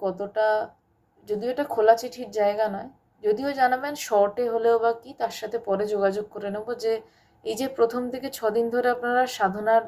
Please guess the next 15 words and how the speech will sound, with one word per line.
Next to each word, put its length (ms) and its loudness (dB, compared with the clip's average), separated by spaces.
ব্যাপারটা 420 -6
শুনছেন, 600 -12
আহ, 260 2
কারোর 340 2
কি 120 -18
কিঞ্চিত 500 -12
মাত্র 500 -4
পরিবর্তন 640 0
এলো? 400 -4
যদি 360 -8
একজনেরও 600 4
পরিবর্তন 600 -4
আসে, 320 -8
আমি 320 2
আনন্দিত 640 0